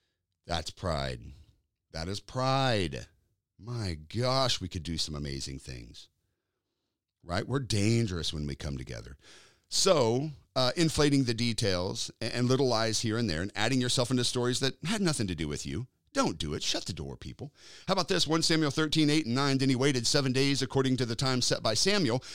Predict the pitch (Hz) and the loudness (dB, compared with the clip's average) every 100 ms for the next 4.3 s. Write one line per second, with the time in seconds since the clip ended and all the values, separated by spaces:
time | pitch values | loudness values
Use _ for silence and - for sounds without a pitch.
0 | - 160 151 147 139 131 143 131 - 190 | -2 0 4 4 4 4 4 2 2 2
1 | 170 104 95 76 76 65 82 - _ _ | 2 2 0 0 -4 -4 -6 -10 _ _
2 | _ 151 143 170 151 127 - 147 143 123 | _ -4 -2 0 0 0 0 2 2 0
3 | 104 - 87 90 127 113 - 202 202 147 | -4 -6 -4 -2 0 2 4 6 6 4
4 | - 139 | 4 2